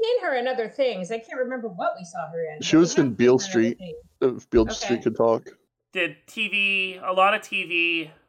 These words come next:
Speaker 3: Uh, apparently will be in the Coming to America remake.
Speaker 2: Which I'm
Speaker 3: Yay.
Speaker 2: excited for.
Speaker 3: Really?
Speaker 2: Uh, well, it's probably gonna be garbage, but I really like the first one.
Speaker 3: <laughs> I mean, at this point, let's be honest,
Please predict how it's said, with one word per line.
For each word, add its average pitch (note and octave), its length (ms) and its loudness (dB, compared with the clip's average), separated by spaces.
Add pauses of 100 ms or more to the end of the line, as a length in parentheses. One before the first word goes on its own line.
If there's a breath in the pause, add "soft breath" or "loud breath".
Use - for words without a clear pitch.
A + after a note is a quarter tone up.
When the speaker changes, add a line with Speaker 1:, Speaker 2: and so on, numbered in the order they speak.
(340)
Speaker 3:
Uh, D#3 420 4
apparently A3+ 360 -2
will F#3+ 140 -2
be F#3+ 100 0
in F3+ 100 -4
the E3 200 -2
Coming F3+ 340 -4
to F#3+ 160 -6
America D3+ 500 0
remake. B2 480 -6 (760)
Speaker 2:
Which D#3 200 6
I'm D#3+ 200 4
Speaker 3:
Yay. D#3+ 60 4
Speaker 2:
excited C#3+ 520 2
for. D#3 340 4 (180)
Speaker 3:
Really? C#3 280 -8 (840)
Speaker 2:
Uh, C3+ 160 6
well, C#3+ 340 6 (220 soft breath)
it's C#3 100 2
probably A3 260 6
gonna D#3 140 6
be A#2+ 140 -2
garbage, A#2 680 2
but A2+ 200 6
I A#2+ 40 4
really C3+ 220 8
like A#2+ 220 4
the A2 80 0
first A2 320 0
one. G#2+ 260 2 (200)
Speaker 3:
<laughs> - 180 -16
I A#3+ 100 6
mean, A3+ 320 4
at A3 180 2
this C#4 240 0
point, B3 280 4
let's G3+ 200 0
be G3+ 200 -4
honest, F#3 400 0